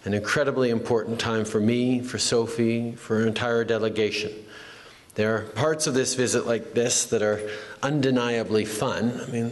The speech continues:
uh, last night's state dinner was, uh, uh, was, uh, was just wonderful. It was a coming together of, uh,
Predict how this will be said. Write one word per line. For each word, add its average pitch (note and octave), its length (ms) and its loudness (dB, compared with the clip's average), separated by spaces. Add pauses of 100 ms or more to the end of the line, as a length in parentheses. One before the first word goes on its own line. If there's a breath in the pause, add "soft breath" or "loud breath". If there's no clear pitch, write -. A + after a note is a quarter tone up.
uh, G#2+ 220 -2
last G#2+ 340 -2
night's G#2+ 220 0
state G#2+ 400 0
dinner G2+ 300 2
was, F#2+ 360 2
uh, F#2+ 240 2 (400 loud breath)
uh, F#2+ 220 0
was, A2 400 0
uh, A#2 340 -2
was A#2+ 200 -2
just C3 240 -2
wonderful. G#2 420 0
It A2 80 -2
was G#2+ 140 -2
a A2 40 0
coming A2+ 320 0
together G#2 520 2
of, G2 280 0
uh, G2 240 4